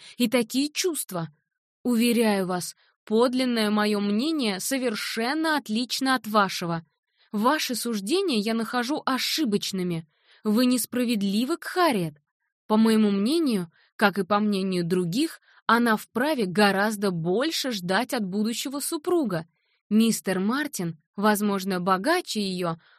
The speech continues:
однако по своему положению в обществе, безусловно, ниже. Она вращается в несравнимо более высокой сфере,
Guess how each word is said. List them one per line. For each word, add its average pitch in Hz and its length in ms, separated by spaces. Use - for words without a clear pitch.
однако 202 480
по 180 160
своему 180 440
положению 175 600
в 208 80
обществе, 208 580
безусловно, 240 920
ниже. 240 580
Она 254 320
вращается 240 760
в 196 100
несравнимо 226 840
более 247 540
высокой 285 500
сфере, 226 540